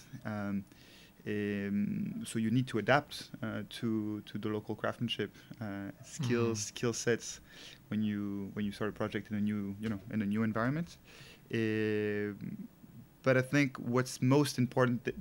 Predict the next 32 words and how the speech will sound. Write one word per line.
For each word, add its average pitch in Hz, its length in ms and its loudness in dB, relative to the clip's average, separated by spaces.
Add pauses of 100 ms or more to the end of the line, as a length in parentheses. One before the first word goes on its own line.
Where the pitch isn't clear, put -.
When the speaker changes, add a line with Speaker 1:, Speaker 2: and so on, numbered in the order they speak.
Speaker 1:
is - 160 -2
that 110 160 2
there 120 160 6
is 120 280 4
a 113 80 4
real 117 520 4
enthusiasm 104 920 -2
and, 101 240 0
uh, 98 280 -4 (120)
and, 101 240 -4
and 107 140 -2
excitement 120 680 2 (520)
around 104 460 2
bioconstruction 107 640 0
and 104 140 0
around 98 280 -2
bamboo 123 240 4
construction 101 640 -4 (440)
in 113 160 2
Mexico. - 460 -2 (640)
Uh, 104 920 -2
and 113 180 2
with 123 180 2
that, 139 280 6
it 131 60 2
just 113 220 -4
takes 123 220 0
a 117 40 0
little 117 200 2
bit 117 120 4
of, 107 180 0
uh, 110 320 4